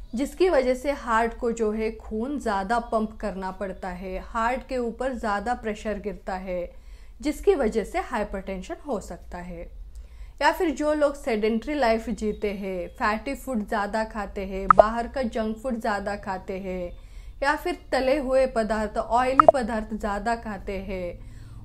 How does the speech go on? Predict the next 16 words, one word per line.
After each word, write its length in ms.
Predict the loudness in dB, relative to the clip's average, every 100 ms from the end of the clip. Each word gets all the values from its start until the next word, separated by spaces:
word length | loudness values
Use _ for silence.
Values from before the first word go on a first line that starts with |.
| -2
उन 160 | 2
लोगों 380 | 8 8 8 4
में 180 | 2 0
क्या 200 | 0 0
होता 380 | 0 -4 -4 -6
है, 240 | -4 -6
उनकी 380 | -4 -2 -2 -2
जो 180 | 2 2
आर्टरीज 720 | 2 2 0 0 -2 -4 -2
रहती 320 | -4 -2 -4
है, 220 | -6 -6 -6 -10
खून 340 | -6 -4 -4
की 160 | -2 -2
नसें 380 | 0 -2 0 0
रहती 380 | 0 -2 -2 -4
है, 520 | -4 -4 -4 -6 -6